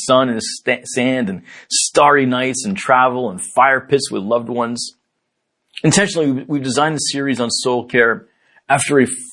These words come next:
full and yet wonderful series from the book of Revelation. And in front of a year ahead that's going to be filled with changes and transitions and powerful moments, celebrating Brian's extraordinary leadership. And yeah,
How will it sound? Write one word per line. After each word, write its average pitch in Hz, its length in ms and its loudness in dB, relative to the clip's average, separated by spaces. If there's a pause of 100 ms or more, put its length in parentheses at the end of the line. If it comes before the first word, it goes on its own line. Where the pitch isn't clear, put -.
(100)
full 180 360 2
and 123 160 0
yet 139 340 2 (300)
wonderful 151 400 4
series 135 280 0
from 123 120 -2
the 113 40 -2
book 120 200 -4
of 110 140 -2
Revelation. 113 840 -2 (800)
And 180 360 2 (140)
in 180 120 0
front 208 240 2
of 175 60 -2
a 170 40 4
year 165 200 2
ahead 135 280 2
that's 123 160 0
going 170 160 -4
to 139 60 -8
be 139 80 0
filled 143 260 0
with 127 100 -2
changes 135 680 -6 (240)
and 135 120 4
transitions 131 840 0
and 104 100 -12
powerful 151 460 2
moments, 139 640 -6 (640)
celebrating 170 560 2
Brian's 156 360 2
extraordinary 147 580 -4
leadership. 131 640 -2 (800)
And 196 120 4
yeah, 101 300 0